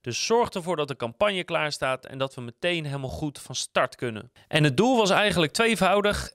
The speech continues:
Eén, veel linken. En twee, zoveel mogelijk richten op linken die anderen niet zomaar kunnen krijgen. Dus linken die je moet verdienen en die je niet kan kopen of ruilen of wat dan ook. Nou, en ik kan je de U R L niet geven, zoals meestal het geval is met C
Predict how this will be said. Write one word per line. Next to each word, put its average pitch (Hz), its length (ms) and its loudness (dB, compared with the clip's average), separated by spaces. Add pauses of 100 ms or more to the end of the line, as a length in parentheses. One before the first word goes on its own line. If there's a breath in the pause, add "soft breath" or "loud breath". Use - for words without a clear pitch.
Eén, 185 360 0 (320)
veel 262 320 2
linken. 233 460 0 (300)
En 160 160 -2
twee, 208 440 -2
zoveel 175 380 0
mogelijk 170 320 0
richten 151 320 -4
op 131 160 -6
linken 139 360 -4
die 135 240 -4
anderen 143 440 0
niet 147 220 -6
zomaar 135 520 0 (100)
kunnen 123 520 -4
krijgen. 120 540 0 (160)
Dus 117 140 -18
linken 190 340 -4
die 156 80 -6
je 143 80 -4
moet 131 180 -8
verdienen 170 600 -2 (240 loud breath)
en 131 120 -6
die 123 140 -2
je 123 60 -2
niet 147 180 -6
kan 131 240 -4
kopen 139 540 2
of 120 140 -6
ruilen 120 520 0
of 117 120 -12
wat 120 160 2
dan 113 140 -6
ook. - 260 -8 (380 loud breath)
Nou, 107 160 4
en 110 60 4
ik 135 80 0
kan 180 160 4
je 175 60 4
de 165 140 2
U 196 160 4
R 180 120 6
L 262 100 2
niet 226 180 2
geven, 233 420 0
zoals 185 280 2
meestal 220 400 -2
het 190 120 -4
geval 170 380 0
is 160 120 -6
met 156 220 -6
C - 40 -4